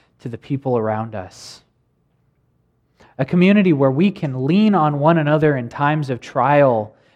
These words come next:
and support each other through our burdens. A community where we can grow with each other in faith and walk side by side towards perfection. A community where we pray for each other because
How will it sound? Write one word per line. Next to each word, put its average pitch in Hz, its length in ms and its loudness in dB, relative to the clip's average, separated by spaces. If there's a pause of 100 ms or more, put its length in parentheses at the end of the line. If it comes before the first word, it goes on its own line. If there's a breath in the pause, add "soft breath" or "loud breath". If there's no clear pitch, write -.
and 139 100 -6
support 190 600 -2
each 143 260 -6
other 113 460 -6 (560)
through 143 140 -2
our 117 120 -2
burdens. 113 840 -8 (1160)
A 127 80 -4
community 185 460 4
where 147 180 4
we 156 140 0
can 143 220 -6
grow 143 400 4
with 151 280 2
each 139 220 -6
other 151 300 2
in 127 180 -8
faith - 680 -2 (340 soft breath)
and 143 160 -2
walk 175 340 6
side 180 460 2
by 151 180 4
side 165 560 2
towards 135 300 -4
perfection. 117 960 -8 (1040 loud breath)
A - 60 -2
community 202 440 2
where 151 200 4
we 139 160 0
pray 208 480 0
for 175 200 -2
each 143 240 -2
other 120 280 -2
because 127 400 -2